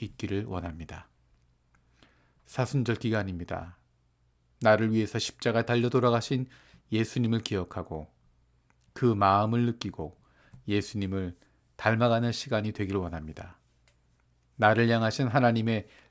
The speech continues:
끝없는 사랑을 다시 한번 경험할 수 있는 기간이 되게 하여 주옵소서.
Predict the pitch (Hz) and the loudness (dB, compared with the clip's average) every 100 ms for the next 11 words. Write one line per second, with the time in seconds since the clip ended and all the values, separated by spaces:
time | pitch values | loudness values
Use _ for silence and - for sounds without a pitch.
0 | - 175 170 160 151 147 139 113 110 113 | -4 2 4 4 2 2 4 4 4 0
1 | 110 - 90 - 117 98 98 104 107 - | -4 -10 -10 -4 0 0 0 -2 -2 -12
2 | _ _ _ - 117 127 131 123 - 127 | _ _ _ 0 2 4 4 2 -2 -2
3 | 123 - 101 98 101 117 - _ _ _ | -2 -4 -2 -2 -2 -4 -8 _ _ _
4 | - 98 92 85 82 - 98 92 - 82 | -16 -10 -6 -4 -6 -4 -4 -4 -8 -12
5 | 78 | -12